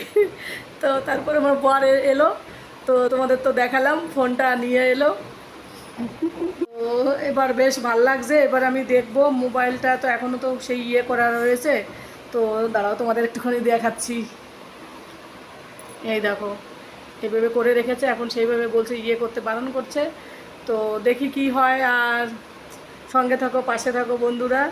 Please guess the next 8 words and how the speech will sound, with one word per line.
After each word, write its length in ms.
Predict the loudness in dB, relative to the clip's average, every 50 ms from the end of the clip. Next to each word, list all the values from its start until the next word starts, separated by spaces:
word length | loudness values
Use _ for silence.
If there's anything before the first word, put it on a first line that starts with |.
| -4 -10 -16 -18 -18 -18 -18 -20 -20 -10 -4
আমি 160 | -2 0 2 2
একবার 280 | 2 2 2 0 0 0
কাঁদি, 280 | 0 -2 -2 -2 0 0
একবার 260 | 0 0 0 -2 -4
হাসি, 360 | -2 -2 -4 -4 -4 -4 -6 -4 -4
আমার 220 | -4 -2 -2 -2 -2
লাইফই 380 | 0 0 0 0 0 -2 -2 -2
এরকম। 360 | 0 0 0 0 0 0 -2